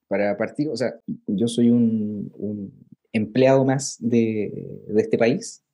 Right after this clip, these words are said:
una persona completamente normal, trabajo de nueve a seis, eh, y en mis tiempos, o sea, no tiempos libres, en realidad como que la, la, la actividad de la inversión es una, no es hace-, no es o trabajas o inviertes,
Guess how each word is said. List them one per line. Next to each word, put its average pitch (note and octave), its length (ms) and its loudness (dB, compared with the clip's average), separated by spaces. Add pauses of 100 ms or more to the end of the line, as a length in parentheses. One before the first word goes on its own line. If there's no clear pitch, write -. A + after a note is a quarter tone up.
(120)
una G#2+ 220 -6
persona G#2 240 2
completamente G#2+ 400 2
normal, C3+ 340 4 (220)
trabajo G2+ 640 0
de F#2 160 -4
nueve G2 360 -2
a - 80 -8
seis, A3+ 500 0 (800)
eh, F#2+ 1160 2 (160)
y C#3+ 320 4
en G#2+ 580 2 (720)
mis A#2 460 4
tiempos, C3 500 2
o - 80 0
sea, F3+ 100 4
no G#3 100 2
tiempos B3 340 2
libres, C#3+ 360 2
en A#2+ 140 2
realidad A#2 320 2
como C#3+ 160 2
que C3 100 0
la, A#2+ 240 0
la, G#2+ 300 0
la G2 140 -6
actividad G2+ 440 0
de A#2 60 2
la C#3+ 80 2
inversión C3+ 420 0
es C#3 60 4
una, B2+ 640 -2 (1200)
no A#2 140 4
es C#3 200 0
hace-, C3+ 340 0
no C3+ 140 4
es D#3 200 0
o C3+ 100 4
trabajas C3+ 500 4
o C#3+ 60 0
inviertes, D#3 400 0